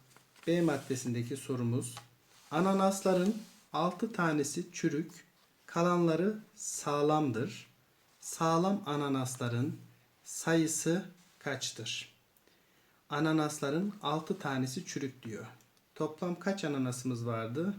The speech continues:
Yirmi. A maddesinde yirmi ananas olduğunu bulmuştuk manavda. Altı tanesi çürük çıkmış.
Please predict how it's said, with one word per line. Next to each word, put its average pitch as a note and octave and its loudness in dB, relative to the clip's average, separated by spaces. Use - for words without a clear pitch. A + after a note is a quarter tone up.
Yirmi. C3 2
A C3+ -2
maddesinde A#2+ -4
yirmi C#3 -2
ananas C3+ -4
olduğunu B2 -4
bulmuştuk B2+ -2
manavda. A2 -6
Altı F3 2
tanesi F3 2
çürük D#3 -4
çıkmış. - -8